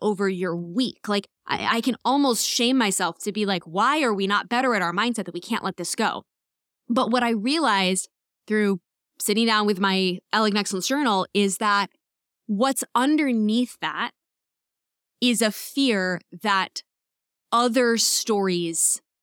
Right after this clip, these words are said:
endings, or turning points, or momentum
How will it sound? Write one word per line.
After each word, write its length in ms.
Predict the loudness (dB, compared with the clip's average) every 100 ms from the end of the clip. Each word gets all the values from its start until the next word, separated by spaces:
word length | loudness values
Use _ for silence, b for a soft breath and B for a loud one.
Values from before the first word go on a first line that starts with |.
| -2
endings, 680 | 2 2 2 -2 -6 -10 -6
or 180 | -4 -4
turning 440 | -2 -2 0 -2
points, 400 | -4 -10 -12 -14 -8
or 140 | -6
momentum 720 | -4 -2 0 0 -2 -6 -8